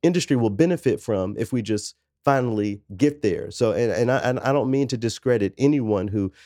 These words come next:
you know, wants the, uh, affirmation of winning an audition and, you know, getting,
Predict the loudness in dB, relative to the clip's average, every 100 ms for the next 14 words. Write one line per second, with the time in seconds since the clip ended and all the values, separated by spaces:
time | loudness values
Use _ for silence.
0 | -2 2 2 2 0 0 -4 -6 -4 0
1 | 0 0 0 -2 -4 -2 -2 0 2 0
2 | 0 -2 -4 _ -20 -4 -2 -2 2 4
3 | 4 2 2 2 2 0 0 0 0 0
4 | 0 0 0 -2 -2 0 -2 -4 -12 -20
5 | _ _ _ 0 0 2 -4